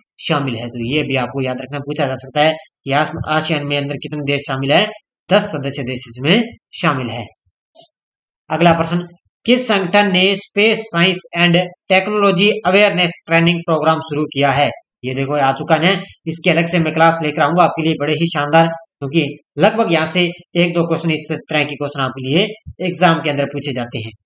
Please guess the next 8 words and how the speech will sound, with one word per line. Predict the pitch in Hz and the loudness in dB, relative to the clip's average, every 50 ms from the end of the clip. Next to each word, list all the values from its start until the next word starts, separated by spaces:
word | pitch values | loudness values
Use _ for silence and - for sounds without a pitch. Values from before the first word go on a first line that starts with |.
| _ _ | _ _
तो | - 110 | -14 -4
किस | - 202 226 226 - | 0 2 2 2 2
संगठन | 202 175 175 170 170 170 160 | 2 2 2 4 4 2 4
ने | 165 170 190 196 - - _ _ _ | 2 2 0 -2 -6 -12 _ _ _
स्पेस | - - - - 214 226 240 240 240 - | -20 -12 -2 2 4 4 4 4 2 0
साइंस | - 170 160 175 175 170 - - | -2 0 0 0 0 -2 -4 -2
एंड | 170 165 165 160 160 165 165 160 - - _ _ - | 0 0 2 2 0 0 -2 -6 -14 -20 _ _ 2
टेक्नोलॉजी | 190 202 196 233 226 214 190 175 170 165 165 | 2 2 2 2 0 2 2 2 2 4 2